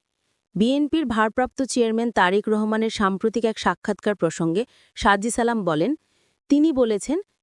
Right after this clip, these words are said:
যেই ভাইকে দেশে রেখে গিয়েছিলেন তাকে আর দেখতে পারবেন না। তার যে ঘরে সারা জীবনের স্মৃতি, সেই ঘর মাটির সঙ্গে মিশিয়ে দেওয়া হয়েছে। এই বিষয়গুলোই আমাদের সহমর্মিতা থাকবে। আগামীর বাংলাদেশে আমরা আর এ ধরনের ঘটনা প্রত্যাশা করি না।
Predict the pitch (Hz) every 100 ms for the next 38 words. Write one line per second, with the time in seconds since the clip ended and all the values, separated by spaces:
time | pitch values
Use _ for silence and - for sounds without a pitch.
0 | - 190 294 254 277 277 311 226 220 247
1 | 240 - 202 196 180 - 247 302 208 180
2 | 196 185 165 156 180 165 147 147 143 143
3 | 147 _ _ _ _ 208 220 208 226 185
4 | 196 220 214 196 190 185 185 196 190 -
5 | 185 262 311 _ _ - 233 220 175 214
6 | 247 208 185 208 - 220 240 196 160 185
7 | 165 151 160 147 - 151 - _ _ _
8 | _ - 247 247 262 - 294 269 294 330
9 | 262 220 220 233 214 202 208 202 196 196
10 | - 170 156 233 - _ _ _ _ 185
11 | 202 254 302 254 233 226 233 233 - 277
12 | 233 220 226 220 220 208 196 202 214 226
13 | 214 185 196 208 196 170 - 175 214 190
14 | 160 143